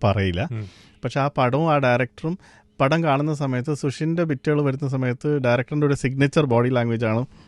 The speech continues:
Speaker 1: ഇത്.
Speaker 2: ഓ.
Speaker 1: ശരിയാ, not working, not working
Speaker 2: ഓ,
Speaker 1: എന്നുള്ളത്.
Speaker 2: ഓക്കെ.
Speaker 1: അപ്പൊ ഇങ്ങനെ, ഇങ്ങനെ കാണിക്കും.
Speaker 2: ഉം.
Speaker 1: ആ, ആ ബിറ്റ് മാത്രം എന്തോ പ്രശ്നമുണ്ട്.
Speaker 2: ഉം, ഉം.
Speaker 1: അപ്പൊ ഞാൻ പറയാം, "ഓക്കെ, no problem, മാറ്റാം,"
Speaker 2: ഉം, ഉം.
Speaker 1: എന്ന് പറയും. അപ്പൊ ഇങ്ങനെ കുറേ ചേഞ്ചസ് സുഷിൻ ചെയ്ത ബിറ്റിൽ വന്നപ്പോ സുഷിൻ അപ്സെറ്റ് ആയി.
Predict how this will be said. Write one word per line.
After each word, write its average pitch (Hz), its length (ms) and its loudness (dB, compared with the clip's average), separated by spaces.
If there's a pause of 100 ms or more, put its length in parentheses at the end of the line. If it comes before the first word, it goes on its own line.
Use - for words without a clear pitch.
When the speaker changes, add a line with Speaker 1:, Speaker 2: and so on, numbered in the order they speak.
(220)
Speaker 1:
ഇത്. 104 200 -4 (400)
Speaker 2:
ഓ. 113 80 -14
Speaker 1:
ശരിയാ, 147 280 4
not 135 160 6
working, 127 320 2
not 110 160 2
working 113 220 0
Speaker 2:
ഓ, - 80 0
Speaker 1:
എന്നുള്ളത്. 90 320 -4
Speaker 2:
ഓക്കെ. 107 220 -8 (300)
Speaker 1:
അപ്പൊ 135 500 2
ഇങ്ങനെ, 139 300 2
ഇങ്ങനെ 147 260 2
കാണിക്കും. 101 440 -2
Speaker 2:
ഉം. 104 220 -8 (280)
Speaker 1:
ആ, 165 340 2
ആ 190 40 2
ബിറ്റ് 180 260 -2
മാത്രം 165 260 0
എന്തോ 143 160 0
പ്രശ്നമുണ്ട്. 104 440 -4
Speaker 2:
ഉം, 101 240 -6 (140)
ഉം. 104 140 -12 (160)
Speaker 1:
അപ്പൊ 135 140 -4
ഞാൻ 135 100 0
പറയാം, 135 180 2
"ഓക്കെ, 113 220 -2
no 107 200 -4
problem, 101 240 -2
മാറ്റാം," 101 380 -2 (100)
Speaker 2:
ഉം, 113 40 -10
ഉം. 107 60 -12
Speaker 1:
എന്ന് 104 120 -2
പറയും. 90 160 -12 (400)
അപ്പൊ - 140 -6
ഇങ്ങനെ 151 220 0
കുറേ 135 500 2
ചേഞ്ചസ് 156 680 -2
സുഷിൻ 139 360 -6
ചെയ്ത 139 140 0
ബിറ്റിൽ 127 340 -4
വന്നപ്പോ 110 400 -6
സുഷിൻ 120 200 -6
അപ്സെറ്റ് 101 360 -6
ആയി. 82 160 -10